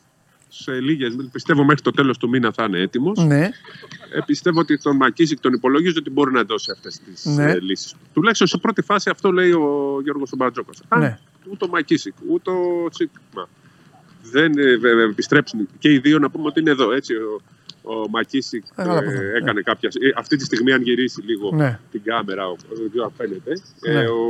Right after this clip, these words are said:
Speaker 1: ο Γιώργος Μπαρτζόκας είναι μαζί με τον Μακίσικ,
Speaker 2: Ναι.
Speaker 1: έκανε πριν κάποια σουτ,
Speaker 2: Ναι.
Speaker 1: είναι σε διαδικασία αντίστροφης
Speaker 2: Ναι.
Speaker 1: μέτρησης ο Μακίσικ, πιστεύω
Speaker 2: Ναι.
Speaker 1: ότι μέχρι το τέλος του μήνα θα έχει
Speaker 2: Ναι.
Speaker 1: επιστρέψει.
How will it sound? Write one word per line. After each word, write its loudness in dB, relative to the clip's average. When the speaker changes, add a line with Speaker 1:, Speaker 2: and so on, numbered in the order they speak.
Speaker 1:
ο 2
Γιώργος 2
Μπαρτζόκας 0
είναι 4
μαζί -2
με -4
τον -8
Μακίσικ, -4
Speaker 2:
Ναι. 4
Speaker 1:
έκανε 2
πριν -4
κάποια 0
σουτ, 0
Speaker 2:
Ναι. 4
Speaker 1:
είναι 4
σε 0
διαδικασία 0
αντίστροφης -2
Speaker 2:
Ναι. -2
Speaker 1:
μέτρησης -8
ο -6
Μακίσικ, -4
πιστεύω -4
Speaker 2:
Ναι. 4
Speaker 1:
ότι -2
μέχρι -6
το -10
τέλος -4
του -20
μήνα -6
θα -6
έχει -6
Speaker 2:
Ναι. -2
Speaker 1:
επιστρέψει. 0